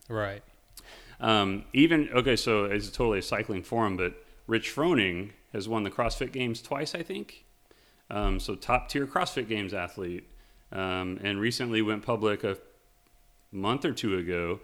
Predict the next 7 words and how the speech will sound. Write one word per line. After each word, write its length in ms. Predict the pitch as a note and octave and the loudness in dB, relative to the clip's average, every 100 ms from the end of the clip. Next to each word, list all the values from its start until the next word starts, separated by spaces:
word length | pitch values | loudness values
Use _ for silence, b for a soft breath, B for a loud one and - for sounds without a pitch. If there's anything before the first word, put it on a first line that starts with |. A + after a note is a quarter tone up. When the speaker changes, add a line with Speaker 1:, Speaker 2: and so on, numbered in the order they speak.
| B B - | B B -8
Speaker 2:
um, 220 | F#2+ F#2 | -4 -4
talking 360 | - G#2 G#2+ G#2 | 0 0 0 -2
about 260 | F#2+ F2+ | -2 -2
his 160 | F#2 F2+ | -4 -8
intermittent 600 | G2 F#2 F2+ F#2 F#2+ G2+ - _ _ | -6 -6 -6 -6 -8 -10 -18 _ _
fasting 600 | G2+ E2+ - - F2 F2+ F#2+ _ _ _ | -8 -8 -10 -10 -10 -10 -14 _ _ _
diet. 360 | E3 - - | -8 -8 -12